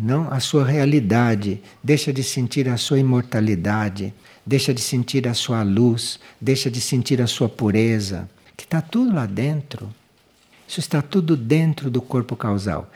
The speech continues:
Isso tudo está lá dentro desse corpo da alma. Tá tudo dentro desse envoltório. E você fica lidando com aquilo que tá em volta. Com seus vícios, com as suas tendências,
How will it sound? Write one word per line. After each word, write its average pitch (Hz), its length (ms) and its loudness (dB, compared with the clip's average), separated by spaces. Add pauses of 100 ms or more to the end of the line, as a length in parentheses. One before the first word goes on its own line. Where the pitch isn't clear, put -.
(160)
Isso - 160 -8
tudo 156 220 0
está 139 240 -2
lá 127 160 0
dentro 127 580 0
desse 123 380 -2
corpo 113 460 -4
da 107 120 -4
alma. 90 340 -4
Tá 104 140 -10
tudo 131 300 -6
dentro 127 680 -2 (160)
desse 123 300 -2
envoltório. 127 640 -2 (260)
E 170 60 -4
você 185 300 0
fica 196 240 -4
lidando 147 500 0
com 147 100 -8
aquilo 143 260 -4
que 139 100 -6
tá 139 120 -4
em 151 100 2
volta. 101 500 -4 (1300)
Com 110 160 -2
seus 131 340 0
vícios, 123 540 -2
com - 140 -8
as 110 100 -2
suas 113 220 -4
tendências, 120 920 0